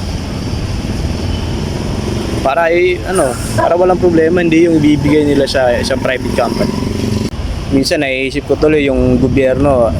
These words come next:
design lang yan, eh, para, ano, para isipin natin na malaya tayong pumili kung sinong gusto nating ma-, ano,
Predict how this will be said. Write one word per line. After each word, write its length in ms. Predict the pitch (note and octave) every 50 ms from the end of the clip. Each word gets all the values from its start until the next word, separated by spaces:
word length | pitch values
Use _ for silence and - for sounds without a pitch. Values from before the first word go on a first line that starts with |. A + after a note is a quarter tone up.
| -
design 400 | C#3+ C3+ C3+ - D#3 C#3 C#3+ C#3+
lang 240 | D3 D3+ D3+ D#3 D#3+
yan, 160 | D3 C#3 B2+
eh, 80 | A#2+ A#2+
para, 640 | - B2 B2 B2 C3 B2+ B2 B2 B2 A#2+ A#2+ B2 - - - - - - - - - - - - - - - -
ano, 240 | - C3 C3+ C3
para 240 | A#2+ C3 B2+ B2+ C3
isipin 400 | C3 - C#3+ C#3 C3+ - D3 C3+
natin 320 | C3 C3+ C3 - C#3+ C3+ C3+
na 40 |
malaya 440 | C3 C3+ C3 C3 B2 B2 C3 B2+ B2+
tayong 320 | B2 - A#2+ A#2+ B2+ B2+ A#2+
pumili 480 | B2+ A#2 A#2+ A#2 A#2 A#2 B2+ B2+ - - -
kung 80 | A#2
sinong 320 | - - A#2+ A#2 A#2+ A#2+ A#2+
gusto 240 | A#2+ G#2+ - - A#2+
nating 320 | A#2 A#2 A2+ - - A#2
ma-, 400 | A#2 A#2+ A#2+ A#2 A#2 A2+ A2+ A2+
ano, 80 | A2+